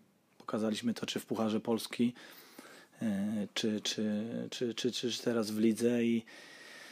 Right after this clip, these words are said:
i, i, i ja czuję moc tej drużyny, czuję, e, taką stabilność i, i spokojnie. Na pewno tanio skóry nie, nie,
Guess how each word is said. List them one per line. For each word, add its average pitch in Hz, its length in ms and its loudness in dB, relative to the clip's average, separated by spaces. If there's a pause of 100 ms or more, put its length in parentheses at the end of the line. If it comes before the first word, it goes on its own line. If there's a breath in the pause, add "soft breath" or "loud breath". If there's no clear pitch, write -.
(480 loud breath)
i, 104 40 2
i, 123 420 4
i 123 220 2 (180)
ja 147 100 8
czuję 175 240 12
moc 143 340 10 (180)
tej 127 180 8
drużyny, 120 520 6
czuję, 117 260 6
e, 110 160 6 (640)
taką 113 280 2
stabilność 113 720 2
i, 110 300 2
i 120 40 -2
spokojnie. 101 500 -2
Na 113 100 2
pewno 117 500 8
tanio 117 260 4
skóry 107 480 2
nie, 110 140 2 (120)
nie, 117 220 4